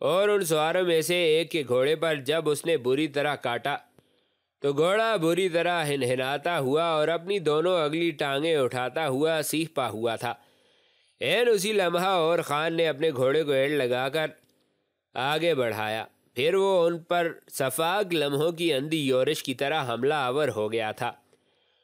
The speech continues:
और खान के पीछे पीछे तैयार ने भी अपने घोड़े को एड़ लगाई और वो भी वहशत के मौसम, गमों के भंवर और रसवाइयों के अंधेरों की तरह राह रोकने वाले उन किला अल मौत के फिदाइयों पर हमला आवर हो गई।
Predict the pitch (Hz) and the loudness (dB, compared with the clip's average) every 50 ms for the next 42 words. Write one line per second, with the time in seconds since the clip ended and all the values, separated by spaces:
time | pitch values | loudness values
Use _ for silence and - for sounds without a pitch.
0 | _ _ _ _ _ _ _ - 139 160 208 240 247 233 226 226 226 233 233 208 | _ _ _ _ _ _ _ 0 2 2 4 2 2 2 2 2 0 0 0 0
1 | 233 240 226 175 160 143 143 135 - 180 190 - 147 143 131 - 165 175 156 160 | 0 0 0 0 -2 -4 -2 -2 0 -2 -2 -2 -2 -2 -2 0 -2 0 0 0
2 | 143 135 131 139 156 185 202 196 190 175 156 165 185 180 160 139 156 165 156 123 | 0 2 2 0 0 -2 -2 -2 0 0 2 2 2 2 2 0 -2 -2 0 2
3 | 127 127 135 160 170 151 147 127 131 139 147 151 139 127 127 131 135 143 156 165 | 4 4 4 4 2 2 2 2 4 2 2 2 0 0 0 0 0 2 2 2
4 | 170 147 131 127 151 170 180 175 175 185 180 147 139 135 127 - 160 156 156 - | 2 2 2 2 2 2 2 2 2 0 2 2 2 0 2 0 -2 -2 0 -2
5 | 165 147 127 123 120 120 - 156 156 143 - - - - 139 160 185 208 226 226 | -2 -2 0 0 0 0 0 -2 -2 -4 -6 -10 -10 -6 -4 -2 0 0 0 0
6 | 220 190 220 220 180 160 147 147 156 165 180 185 185 185 165 143 139 123 - 135 | 0 0 0 0 0 0 0 2 2 2 2 2 2 2 2 2 2 2 2 0
7 | 135 135 139 147 156 175 175 165 170 156 135 123 120 113 113 117 127 147 - 135 | 2 2 0 0 0 -2 -2 -2 0 0 0 0 0 0 0 0 0 -2 -2 -2
8 | 143 123 117 135 135 147 156 - - - - _ _ _ _ _ _ _ _ _ | -4 -4 -4 -2 -2 -2 -4 -6 -8 -14 -20 _ _ _ _ _ _ _ _ _
9 | - 117 135 180 214 226 220 202 185 170 170 165 160 175 202 196 180 165 160 165 | -4 -2 0 0 2 2 2 2 4 4 2 2 0 -2 0 2 2 2 2 2
10 | 170 180 190 185 175 175 175 160 - - 139 135 151 165 165 165 147 135 123 120 | 2 2 2 2 2 2 0 -2 -2 -2 -2 0 0 0 0 0 0 0 0 2
11 | 131 143 156 151 - - 135 113 123 123 120 120 120 131 143 160 160 165 170 151 | 2 2 0 0 -2 -2 -2 0 0 0 0 0 -2 0 -2 -2 -2 -2 -2 -2
12 | 127 117 117 127 143 151 139 123 120 120 139 143 127 104 107 110 107 107 104 | -2 -2 -2 0 0 0 0 0 0 0 0 0 0 -2 -2 -2 -2 -2 -4